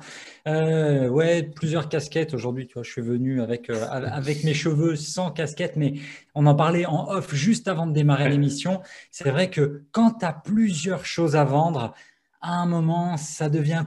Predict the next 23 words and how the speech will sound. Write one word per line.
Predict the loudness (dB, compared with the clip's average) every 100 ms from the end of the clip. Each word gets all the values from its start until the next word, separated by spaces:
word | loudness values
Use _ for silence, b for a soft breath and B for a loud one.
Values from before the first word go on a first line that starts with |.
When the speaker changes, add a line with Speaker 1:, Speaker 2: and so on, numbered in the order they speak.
| -2
Speaker 1:
compliqué | -4 -4 -6 -4 -4
pour, | -2 -2
on | 0
va | 0
dire, | 0
le, | 0 0
le, | 0 -2
le | -2 -4
public | -4 -2 -2 0
de | -2
comprendre, « | 0 0 0 -4 -8
Putain, | -10 -10 -4
mais | -2 -4
il | -6
fait | -10
quoi | -12 -8 -4 -4 -6 -10
exactement ? » | -4 -2 -2 0 2 2 -2 B B B
Et | -2 0 0 -4 _
c'est | -2 2
la | 4
base | 4 2 0
de | -2
chaque | -2 -4 -6